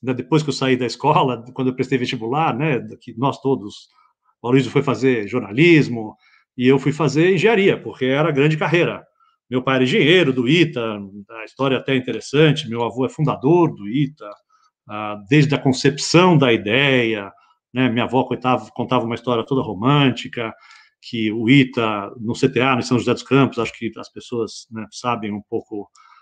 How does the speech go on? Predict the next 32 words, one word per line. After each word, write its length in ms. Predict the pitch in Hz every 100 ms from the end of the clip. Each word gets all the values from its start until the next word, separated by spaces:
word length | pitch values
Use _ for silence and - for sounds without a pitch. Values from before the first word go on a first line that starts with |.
| _ -
é, 220 | 101 98 107 -
de-, 220 | 120 117
dessa, 420 | 110 107 120 98
dessa, 320 | 98 107 - 107
dessa 260 | 104 107 110
escola, 480 | - 127 139 123
que 100 | 104
é 60 | 110
muito, 440 | 113 123 123 104 - _ - _ -
é, 200 | 107 98
é, 360 | 110 - 104 107 -
é, 260 | 104 95 90
assim, 400 | 110 - 117 87 87 - - - -
muito 220 | 131 131
conhecida, 680 | 139 123 107 - 160 113 107
né, 220 | 127 127
muito, 640 | 104 120 110 110 98 90 101 -
ah, 260 | 98 92 87 87
forma 420 | - - 123 120 104
grandes 360 | 113 131 107
engenheiros 760 | 110 101 101 127 127 107 92 95
e, 160 | 104 98 _ - _
e 60 | -
tem 180 | 113 110
toda 220 | 143 131
uma 260 | 117 104
relação 500 | 92 127 113 95 127
com 140 | 117 123
o 20 |
M 160 | 120 110
I 60 |
T. 480 | - 131 151 135 107